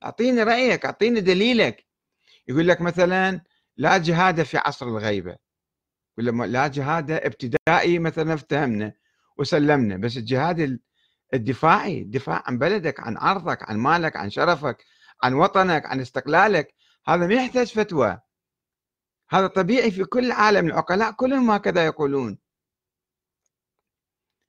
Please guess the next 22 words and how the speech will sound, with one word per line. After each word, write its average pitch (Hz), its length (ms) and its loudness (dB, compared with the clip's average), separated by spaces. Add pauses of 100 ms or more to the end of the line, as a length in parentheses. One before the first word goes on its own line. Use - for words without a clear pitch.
(140)
حتى 226 300 2
هم 247 160 2
المحتلين 202 560 0
نفسهم، 214 480 -2
إذا 139 180 0
واحد 165 320 0 (300)
غزاهم 156 460 0
في 127 140 -8
بلدهم 165 500 -2 (240)
ما 170 140 0
يقبلون، 147 440 -4 (340)
أو 190 140 4
تدخل 220 420 0
في 190 160 -4
شؤونهم 254 500 2
ما 220 80 2
يقبلون، 131 440 0
مو 165 160 -2
يغزوهم، 135 580 -4 (1000)
يتدخل 160 400 -2
في 175 100 -4
الانتخابات 151 760 -4